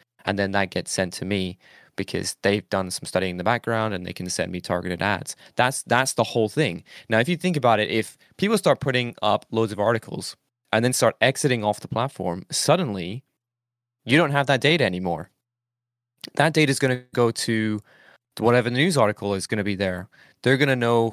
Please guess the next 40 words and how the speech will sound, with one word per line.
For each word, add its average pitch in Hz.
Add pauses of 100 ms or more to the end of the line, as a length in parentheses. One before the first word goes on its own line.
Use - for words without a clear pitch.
who's 127
reading 120
what. 104
They're 110
gonna 117
know 110
w-, 101
where 110
you're 120
reading 117
to, 113
how 113
much 117
time 113
you 104
spend 104
on 104
that 104
page, 98 (540)
and 110
they 143
get 120
that 104
data 104
instead 110
that -
they 135
can 123
then 131
sell 104
to 113 (300)
people 127
that 123
advertise 120
on 135 (340)
their 190
platform, 90
'cause 110
any 147
news 113